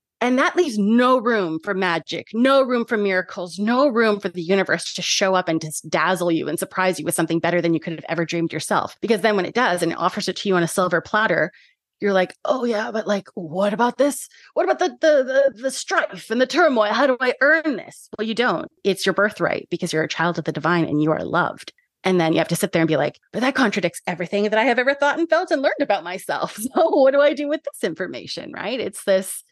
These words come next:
that's in the reclamation work. That is in the healing of our own innate worth. And then when you're in that place, it's okay when it comes easy. You can still have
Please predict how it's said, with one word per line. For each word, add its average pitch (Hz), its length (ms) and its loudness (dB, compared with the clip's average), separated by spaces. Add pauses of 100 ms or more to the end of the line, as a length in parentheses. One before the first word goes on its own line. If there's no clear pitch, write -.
(500)
that's 208 280 -2
in 202 280 2
the 196 80 0
reclamation 175 640 2
work. - 260 -6
That 170 160 0
is 170 180 2
in 170 120 2
the 156 80 -2
healing 180 600 -2
of 147 480 -2
our 165 140 0
own 165 540 2
innate 160 300 2
worth. 165 480 -2 (460)
And 180 160 0
then 180 260 2
when 165 160 4
you're 156 180 0
in 160 140 2
that 165 220 0
place, 165 580 -4
it's - 180 -4
okay 185 320 0
when 285 140 2
it - 120 -4
comes 160 320 0
easy. 147 440 -6 (240)
You 415 160 6
can 381 120 6
still 294 380 2
have 226 540 2